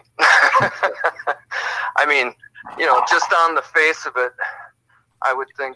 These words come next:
that a lot of your hardcore country music fans wouldn't even give it a chance if they were told that we're doing a bunch of Motley Crue songs.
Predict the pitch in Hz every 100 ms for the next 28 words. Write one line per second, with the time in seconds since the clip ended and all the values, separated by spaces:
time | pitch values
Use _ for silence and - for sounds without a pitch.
0 | _ 120 110 110 113 117 120 - 107 98
1 | - _ _ _ - 117 110 - - 113
2 | - 113 110 - 95 95 110 110 - -
3 | 95 101 - - - - - 110 143 143
4 | 135 123 107 - 123 120 101 - - 135
5 | 143 104 - - - 110 104 101 - -
6 | 110 104 - - _ _ _ _ _ _
7 | _ 123 104 - 123 123 135 135 170 165
8 | 151 151 - 135 135 107 135 - 147 -
9 | 123 107 -